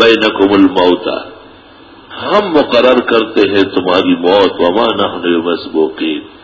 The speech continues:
اور ہم نہیں ہیں پیچھے ہٹنے والے یا کوئی ہم سے آگے نمبر لے جانے والا۔ الا، اس بات پر، "ان نبدل امثالکم"، کہ ہم بدل دیں تمہارے حالات۔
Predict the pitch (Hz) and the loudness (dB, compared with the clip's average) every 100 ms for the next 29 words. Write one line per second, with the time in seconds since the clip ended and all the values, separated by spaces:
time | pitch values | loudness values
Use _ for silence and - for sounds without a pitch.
0 | - - - - - 95 95 92 87 87 | -20 -20 -20 -6 -2 0 0 -4 -6 -6
1 | 107 120 87 78 69 - - - - - | -4 -6 -6 -8 -10 -16 -20 -20 -20 -20
2 | - - - - 110 - 92 87 80 85 | -20 -20 -20 -8 -6 -2 -2 -2 -6 -8
3 | 85 76 71 67 64 - - 87 82 - | -6 -4 -4 -6 -10 -12 -4 -2 -2 -4
4 | 87 82 98 101 - 85 85 87 90 90 | -4 -2 -4 -6 -6 -4 -4 -4 -4 -4
5 | 87 87 82 87 82 80 76 73 69 - | -4 -6 -4 -6 -6 -8 -10 -12 -14 -16
6 | - - - - - - - - - - | -20 -20 -20 -20 -20 -20 -20 -20 -20 -20
7 | - - - - - - - - - - | -20 -20 -20 -20 -20 -20 -20 -20 -20 -20
8 | - - 113 139 165 180 180 135 147 165 | -12 -2 2 4 4 4 2 0 2 2
9 | 170 - 185 - 151 151 143 131 151 180 | 0 -2 0 2 0 0 0 2 2 0
10 | - 143 139 131 127 123 135 131 131 120 | 2 4 4 4 0 -4 -2 2 4 2
11 | 107 110 110 113 104 104 95 - 131 135 | 2 -2 -2 -4 -2 -2 -2 0 2 4
12 | 123 101 104 90 - 90 92 87 80 73 | 2 4 2 2 -2 -2 0 0 -2 -4
13 | 73 73 71 71 | -6 -8 -8 -10